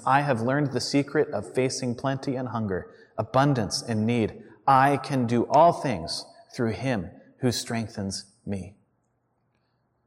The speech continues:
Paul reflects a life lived in the strength of God, a strength that's not his own,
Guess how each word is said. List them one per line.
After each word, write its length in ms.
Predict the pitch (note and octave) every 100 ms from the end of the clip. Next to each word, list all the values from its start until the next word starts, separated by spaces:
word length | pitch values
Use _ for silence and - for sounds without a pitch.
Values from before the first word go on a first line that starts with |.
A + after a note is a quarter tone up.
| _ _ _ _ - -
Paul 880 | - C#3+ C#3+ B2+ G#2+ - - - -
reflects 840 | B2+ - - D3 C3 - - - - _
a 60 | B2+
life 400 | A#2+ C3+ C#3+ -
lived 420 | B2+ C#3+ D#3+ D3+
in 100 | C#3
the 80 | A#2
strength 460 | - - B2+ B2 B2
of 140 | G2
God, 280 | A2+ G#2+ F#2
a 60 |
strength 420 | F#2+ - F3 F#3 F3+
that's 200 | D3+ -
not 280 | C3+ C3
his 160 | B2+ A#2
own, 320 | A2+ G#2 F#2